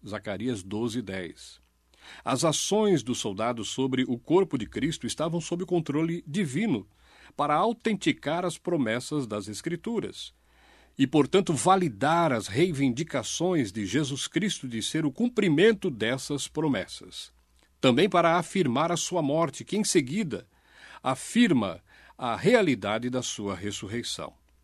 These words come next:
Ele não poderia ressuscitar dentre os mortos, a menos que estivesse morto. Sabemos que ele está morto, e a profecia se cumpre mesmo em sua morte.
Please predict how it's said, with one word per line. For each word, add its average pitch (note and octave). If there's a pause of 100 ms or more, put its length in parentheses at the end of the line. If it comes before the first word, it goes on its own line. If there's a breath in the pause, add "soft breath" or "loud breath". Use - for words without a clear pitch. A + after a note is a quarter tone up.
(720 soft breath)
Ele C#3
não F3+
poderia E3
ressuscitar D3
dentre C3
os A2+
mortos, B2
a C#3
menos C#3
que C3+
estivesse A2+
morto. G2 (500 soft breath)
Sabemos F3
que E3
ele D#3
está D#3+
morto, D#3+
e A2+
a A2+
profecia D3+
se D3+
cumpre D#3
mesmo D#3
em D#3+
sua D#3
morte. G#2+